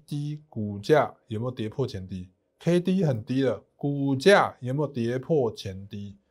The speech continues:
没有跌破，W底成型，这边不就是一个很好的进场机会？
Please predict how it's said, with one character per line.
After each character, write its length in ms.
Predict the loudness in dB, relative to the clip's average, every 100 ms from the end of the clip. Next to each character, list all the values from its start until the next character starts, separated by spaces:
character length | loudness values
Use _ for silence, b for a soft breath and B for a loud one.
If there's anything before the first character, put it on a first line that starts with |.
| _ _
没 140 | 6
有 100 | 8
跌 200 | 8 4
破 320 | 4 4 4 -4 _ _ _ 4
，W 640 | 6 8 4 4 4 4
底 320 | 0 -4 -4
成 320 | -6 -6 -6
型， 320 | -8 -8 -10 -12
这 140 | 0 2
边 240 | 2 -4
不 240 | -6 -6
就 160 | -4 -4
是 160 | -2 -2
一 40 |
个 140 | -2
很 220 | -2 -6 -8
好 140 | -6
的 100 | -8
进 260 | -6 -8 -8
场 240 | -12 -14
机 220 | -10 -8
会？ 300 | -2 -2 -4